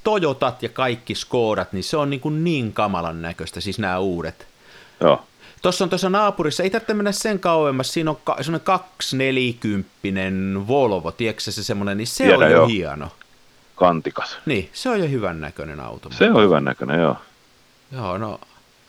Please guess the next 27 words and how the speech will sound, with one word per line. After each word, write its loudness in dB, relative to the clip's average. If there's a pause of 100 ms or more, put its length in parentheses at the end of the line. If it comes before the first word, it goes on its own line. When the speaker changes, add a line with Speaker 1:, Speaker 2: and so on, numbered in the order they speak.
(160)
Speaker 1:
Se -2
on 4
muuten, 2
tota, -2
äh, -4 (180)
puhuttiinkin -4
siitä, -2
että -6
kun -8
me -2
oltiin -4
tuolla, -4 (140)
nyt -12 (360)
tossa -10
siitä -6
nyt -6
jo 0
aikaa, 0
mutta -6
oltiin -4
vaimon -2
kanssa -8
tossa -14
kesällä -4
tuo -6 (1600)
Vilnassa 2
ja, 2